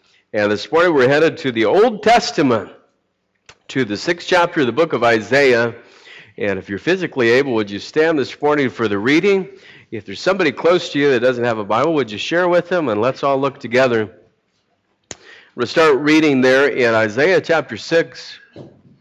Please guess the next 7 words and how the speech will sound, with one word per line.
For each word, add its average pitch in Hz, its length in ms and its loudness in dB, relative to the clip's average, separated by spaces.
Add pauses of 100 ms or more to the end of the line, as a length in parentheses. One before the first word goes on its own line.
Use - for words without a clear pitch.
(840)
And 98 320 -2
I'll 151 160 0
read 151 260 0
in 113 180 -2
verse 127 400 -4
number 120 260 -2
one. 113 500 -2